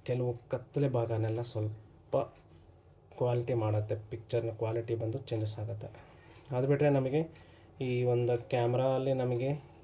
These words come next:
ಇನ್ನೇನು ನೋಡೋಕ್ಕೆ ಸಿಗುತ್ತೆ ಅಂತ ಹೇಳಿದ್ರೆ ನಮಗೆ ಸೆಟ್ಟಿಂಗ್ಸಲ್ಲಿ ಹೋಗೋಣ. ಸೆಟ್ಟಿಂಗ್ಸಲ್ಲಿ, ಆ, ಗ್ರಿಡ್ ವ್ಯೂ ಇದೆ, ಲೊಕೇಶನ್, ಹಾರಿಜಾಂಟಲ್ ವ್ಯೂ, ಓಕೆ, ಕಸ್ಟಮೈಸ್ ವಾಟರ್ ಮಾರ್ಕ್ ಇದೆಲ್ಲ ನಾರ್ಮಲ್ ಇದೆ, ಮತ್ತು ರಿಸ್ಟೋರ್.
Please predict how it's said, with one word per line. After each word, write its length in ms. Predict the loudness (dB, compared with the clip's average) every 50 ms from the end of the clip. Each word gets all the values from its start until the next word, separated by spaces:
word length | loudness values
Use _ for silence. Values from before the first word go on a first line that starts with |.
| -4 -2
ಇನ್ನೇನು 360 | 0 0 2 2 0 0 0
ನೋಡೋಕ್ಕೆ 320 | 0 0 -2 -2 -4 -4
ಸಿಗುತ್ತೆ 360 | -4 -4 -2 -4 -4 -4 -4
ಅಂತ 160 | -4 -4 -4 -6
ಹೇಳಿದ್ರೆ 260 | -6 -4 -4 -4 -4
ನಮಗೆ 320 | -4 -4 -4 -4 -4 -6 -6 -8
ಸೆಟ್ಟಿಂಗ್ಸಲ್ಲಿ 520 | -10 -4 -4 -2 -2 -2 -4 -4 -2 -2 0
ಹೋಗೋಣ. 140 | 0 -2
ಸೆಟ್ಟಿಂಗ್ಸಲ್ಲಿ, 540 | -4 -4 -6 -6 -6 -6 -6 -8 -6 -6 -6 -6 -8 -14 -20 -20 -20 -20 -20 -20 -20 -18 -12 -8
ಆ, 60 | -6 -4 -2 0 0 0 -2 -2 -2
ಗ್ರಿಡ್ 220 | 0 -2 -2 0 -2
ವ್ಯೂ 160 | -2 -2 0
ಇದೆ, 120 | 0 2
ಲೊಕೇಶನ್, 460 | 2 0 2 0 0 0 0 -2 0
ಹಾರಿಜಾಂಟಲ್ 380 | 0 0 0 0 0 0 0 0
ವ್ಯೂ, 220 | 0 0 2 2
ಓಕೆ, 320 | 2 2 0 -2 -4 -6 -4
ಕಸ್ಟಮೈಸ್ 440 | -4 -6 -6 -4 -2 0 0 0 2
ವಾಟರ್ 280 | 0 0 0 0 0
ಮಾರ್ಕ್ 320 | 0 0 0 0 -2 -2 -2
ಇದೆಲ್ಲ 280 | 0 0 0 0 -2 -2 -4 -6 -12 -20 -20 -20 -12 -6 -4
ನಾರ್ಮಲ್ 460 | -2 0 0 0 0 0 0 2 2
ಇದೆ, 120 | 2 0
ಮತ್ತು 220 | 0 0 0 0 0
ರಿಸ್ಟೋರ್. 360 | -2 -2 -2 0 -2 -2